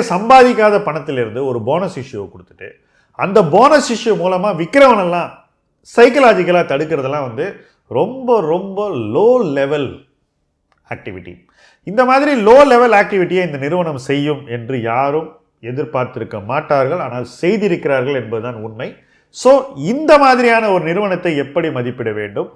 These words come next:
இந்த நிறுவனத்தினுடைய வருங்காலத்தை எப்படி பார்க்க வேண்டும், இந்த மேனேஜ்மெண்ட் சொல்லக்கூடிய தரவுகளை எப்படி நம்ம மதிக்க வேண்டும், நாளைய எதிர்பார்ப்புகளை எப்படி செட் பண்ணணும், இந்த மாதிரி ஒரு கம்பெனியோட நம்ம வருங்காலத்துல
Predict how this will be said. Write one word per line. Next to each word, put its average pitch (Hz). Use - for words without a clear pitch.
இந்த 208
நிறுவனத்தினுடைய 185
வருங்காலத்தை 151
எப்படி 127
பார்க்க 117
வேண்டும், 107
இந்த 175
மேனேஜ்மெண்ட் 202
சொல்லக்கூடிய 170
தரவுகளை 147
எப்படி 135
நம்ம 110
மதிக்க 143
வேண்டும், 120
நாளைய 240
எதிர்பார்ப்புகளை 185
எப்படி 131
செட் 127
பண்ணணும், 110
இந்த 170
மாதிரி 254
ஒரு 185
கம்பெனியோட 160
நம்ம 135
வருங்காலத்துல 135